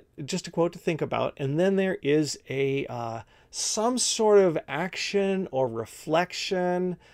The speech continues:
uh, to engage in for that day. And of course, you can do your own thing, but this kind of primes you. It gives you something to think about. It might be something like,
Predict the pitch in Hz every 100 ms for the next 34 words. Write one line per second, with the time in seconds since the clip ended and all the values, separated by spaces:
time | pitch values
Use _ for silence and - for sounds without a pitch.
0 | _ _ - 123 127 120 - 165 147 120
1 | 151 180 190 135 131 - 135 120 113 117
2 | 120 151 - 180 - 196 175 143 117 147
3 | 156 139 - 165 214 208 - 127 151 175
4 | 196 - 196 180 - - 202 196 123 139
5 | 135 165 165 156 170 147 139 135 180 170
6 | 143 120 - - - - _ _ _ -
7 | 180 170 165 262 285 131 139 131 - 165
8 | 143 143 135 156 - 127 127 147